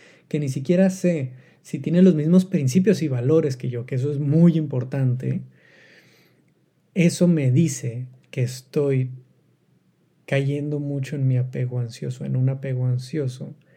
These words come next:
que le da una responsabilidad muy grande a las personas con las que me relaciono. ¿Y cómo trabajar en eso? Bueno, primero, como decía ahorita, identificarlo es algo bien importante.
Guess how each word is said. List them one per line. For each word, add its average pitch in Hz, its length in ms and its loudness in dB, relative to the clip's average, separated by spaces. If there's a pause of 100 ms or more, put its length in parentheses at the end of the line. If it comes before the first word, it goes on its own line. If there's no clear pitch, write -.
(280)
que 143 140 -2
le 127 100 2
da 127 140 4
una 135 160 4
responsabilidad 123 840 -6
muy 139 500 2
grande 135 380 0
a 117 40 -2
las 113 140 -10
personas 123 420 -8
con 139 140 -10
las 123 120 -6
que - 120 -8
me 120 120 -6
relaciono. 123 600 -8 (880)
¿Y 143 140 -4
cómo 160 360 2
trabajar 135 560 -2
en 135 140 2
eso? 127 260 0
Bueno, 127 320 -2
primero, 127 600 2
como 120 200 -4
decía 113 220 -6
ahorita, 123 340 -6
identificarlo 131 800 -2
es 135 100 -8
algo 135 200 -4
bien 127 180 0
importante. 127 600 -4